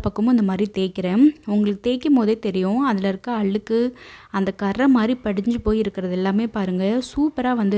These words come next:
ரிமூவ் ஆகுது. உங்களுக்கு அந்த பேப்பரே காட்டுறேன் பாருங்க, எவ்வளோ அழுக்கு வந்து வந்திருக்குன்னு பாருங்க. லைட்டா நீங்க அந்த பேப்பரை வச்சு நீங்க தேய்ச்சிங்கனாவே போதுங்க, சூப்பரா வந்து அந்த கரைகள் வந்துரும். நான் வந்து பாத்தீங்கன்னா, இது வந்து வுட்டன் ரேக்குங்க இது. நம்ம வந்து இதுல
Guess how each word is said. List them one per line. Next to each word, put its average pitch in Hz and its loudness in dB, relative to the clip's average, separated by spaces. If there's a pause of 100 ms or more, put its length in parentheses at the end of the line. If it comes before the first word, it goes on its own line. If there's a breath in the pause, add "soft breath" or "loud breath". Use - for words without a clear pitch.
ரிமூவ் 196 0
ஆகுது. 180 -2 (100)
உங்களுக்கு 190 -2
அந்த 180 -4
பேப்பரே 220 -2
காட்டுறேன் 190 -6
பாருங்க, 185 -2 (160)
எவ்வளோ 208 -2 (100)
அழுக்கு 202 -2
வந்து 190 -2
வந்திருக்குன்னு 180 -4
பாருங்க. 175 -4 (760 loud breath)
லைட்டா 240 2
நீங்க 302 6
அந்த 214 -2
பேப்பரை 233 0
வச்சு 247 -4
நீங்க 196 -2
தேய்ச்சிங்கனாவே 226 0
போதுங்க, 185 -2 (160)
சூப்பரா 277 -2
வந்து 208 0
அந்த 202 0
கரைகள் 185 -2
வந்துரும். 175 -2 (520 loud breath)
நான் 214 2
வந்து 240 2
பாத்தீங்கன்னா, 214 0
இது 233 0
வந்து 220 2 (100)
வுட்டன் 214 0 (260)
ரேக்குங்க 202 -4 (120)
இது. 170 -6 (640 loud breath)
நம்ம 226 2
வந்து 262 2
இதுல 262 0